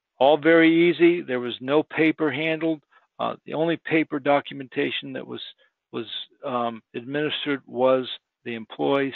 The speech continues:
submitting his expense documents, having to scan those. Other than that, everything was electronic. There was no shuffling of paper whatsoever. So let's go ahead and continue our, um, PowerPoint.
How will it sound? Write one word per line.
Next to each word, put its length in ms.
submitting 440
his 280
expense 400
documents, 580
having 280
to 100
scan 300
those. 220
Other 220
than 100
that, 280
everything 440
was 180
electronic. 680
There 100
was 160
no 140
shuffling 340
of 160
paper 360
whatsoever. 680
So 60
let's 200
go 140
ahead 380
and 220
continue 600
our, 460
um, 400
PowerPoint. 640